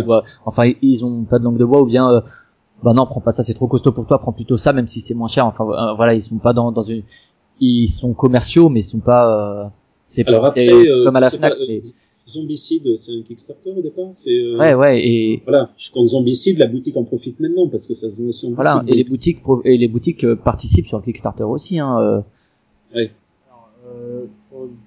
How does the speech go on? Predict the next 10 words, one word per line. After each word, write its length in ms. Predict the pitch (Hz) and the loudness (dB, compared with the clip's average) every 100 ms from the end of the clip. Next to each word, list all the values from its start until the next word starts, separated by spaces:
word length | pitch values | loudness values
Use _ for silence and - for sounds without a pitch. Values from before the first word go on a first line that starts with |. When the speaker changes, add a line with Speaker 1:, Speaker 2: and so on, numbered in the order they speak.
| _ _ | _ _
Speaker 3:
Zombicide, 400 | 143 151 - 190 | -16 -16 -8 -8
c'est 180 | - 135 | -8 -12
un, 180 | 127 117 - _ _ | -12 -12 -18 _ _
alors, 260 | 113 113 120 - _ _ _ _ | -10 -10 -10 -20 _ _ _ _
c'est 440 | - - _ - - | -20 -20 _ -14 -8
pas 140 | 131 | -8
forcément 720 | - - - - 135 127 131 | -8 -16 -16 -14 -10 -10 -12
l'exception, 680 | 123 127 120 - - 160 151 | -10 -8 -6 -10 -8 -6 -6
mais 140 | 131 123 | -4 -6
c'est 200 | - | -4